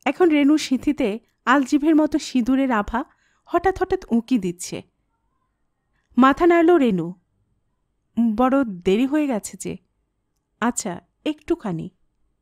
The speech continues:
টিফিনের ভিড়টা একটু হালকা হয়ে গেছে বলে ট্রাম রাস্তার উপর ছোট্ট রেস্টুরেন্টের ঘেরা ঘরটা পেয়ে গেল ওরা। রেনুর সঙ্গে এই পথটুকু হাঁটতে হাঁটতে এসে ওর মনে হয়েছে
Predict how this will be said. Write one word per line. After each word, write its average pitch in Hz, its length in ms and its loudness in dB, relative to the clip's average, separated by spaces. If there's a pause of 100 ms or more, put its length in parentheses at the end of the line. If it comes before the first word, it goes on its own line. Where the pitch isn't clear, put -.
(2000)
টিফিনের 359 440 4
ভিড়টা 302 320 -2
একটু 320 240 -2
হালকা 254 360 -2
হয়ে 285 200 0
গেছে 277 280 -2
বলে 247 340 -2 (320)
ট্রাম 285 260 4
রাস্তার 302 320 0
উপর 302 220 -2
ছোট্ট - 420 -4
রেস্টুরেন্টের 269 800 0 (400)
ঘেরা 269 320 0
ঘরটা 262 380 -4
পেয়ে 233 260 -4
গেল 233 200 -2
ওরা। 185 320 -2 (1600)
রেনুর 285 220 4
সঙ্গে 381 260 0
এই 370 120 2
পথটুকু 311 380 0
হাঁটতে 269 320 -4
হাঁটতে 285 300 -4
এসে 285 300 -4 (280)
ওর 277 100 0
মনে 240 240 2
হয়েছে 247 500 -2